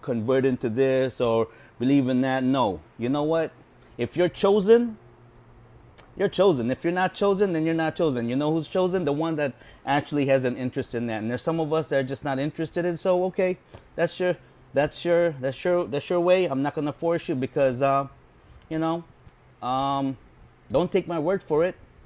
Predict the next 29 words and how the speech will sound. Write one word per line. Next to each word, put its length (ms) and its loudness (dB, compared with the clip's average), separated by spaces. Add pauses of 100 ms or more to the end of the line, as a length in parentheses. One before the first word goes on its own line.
(240)
That's 220 -4
why 80 0
I'm 120 0
giving 280 0
you 80 -4
this 180 -4
vlog. 380 -4
It's 100 -8
because 320 -6
I 180 2
want 340 -4
you 360 0 (420)
to 60 2
prove 320 2
me 200 0
wrong 440 -4 (760)
and 160 0
see 200 -2
it 100 0
for 140 -4
yourself. 640 -6 (960)
So 200 4
if 160 0
you 140 4
really 300 0
are 480 -6 (1160)
into 220 -4
the 160 2
whole 260 2